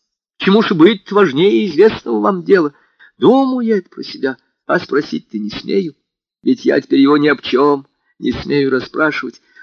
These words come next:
Господи Боже, ведь так обомлела и за него, и за нее.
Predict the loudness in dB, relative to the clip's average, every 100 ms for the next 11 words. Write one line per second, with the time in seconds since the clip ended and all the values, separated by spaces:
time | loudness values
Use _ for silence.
0 | -2 4 6 4 -2 -8 -2 0 0 0
1 | 4 4 4 0 0 0 -2 0 0 2
2 | 0 0 0 2 4 4 4 2 -2 -6
3 | -2 -2 -4 -6 -6 -4 -4 -4 -8 -8
4 | -4 -4